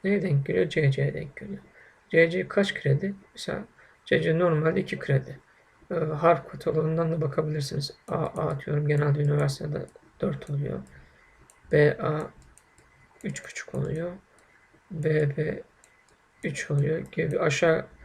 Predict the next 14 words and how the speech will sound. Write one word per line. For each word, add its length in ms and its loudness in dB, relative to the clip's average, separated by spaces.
doğru 140 4
iniyor. 380 6
C 240 4
C 120 2
iki 420 -4
kredi. 320 2
Ben 200 2
salladım. 680 0
Örnek 400 -2
verdim. 220 -2
İki 180 -4
kredi. 400 -10
İki 280 -2
çarpı 680 -2